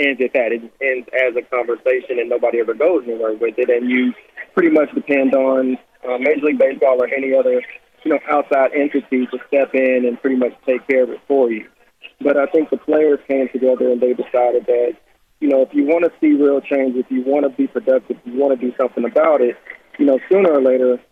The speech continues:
you know, we're gonna have to, you know, put our resources, um, up, our own resources, our own time, you know, our own, you know, experience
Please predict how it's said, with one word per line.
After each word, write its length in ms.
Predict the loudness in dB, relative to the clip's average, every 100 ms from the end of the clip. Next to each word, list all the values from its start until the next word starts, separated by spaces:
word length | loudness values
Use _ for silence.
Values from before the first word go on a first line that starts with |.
| _ -4
you 80 |
know, 140 | 0 0
we're 140 | 2
gonna 260 | 0 0 0
have 180 | -2 0
to, 220 | 0 0 -6 _ _ _ -2
you 60 |
know, 80 | -2
put 180 | 2 2
our 100 | 2
resources, 680 | 2 0 0 -2 -2 -4 -6 _ _ _ -8
um, 480 | -4 -4 -4 -6 -8 0
up, 280 | 2 2 0
our 160 | -2
own 220 | 0 2
resources, 480 | 0 0 0 -2 -2
our 100 | -2
own 220 | 0 -2
time, 500 | -4 -2 -2 -2 -6 -12 _
you 80 | -4
know, 180 | 0 0
our 80 | 0
own, 400 | 0 -2 -4 -8 -14 _ _ _ _ _ -4
you 60 | 2
know, 180 | 4 4
experience 680 | 0 0 2 4 4 2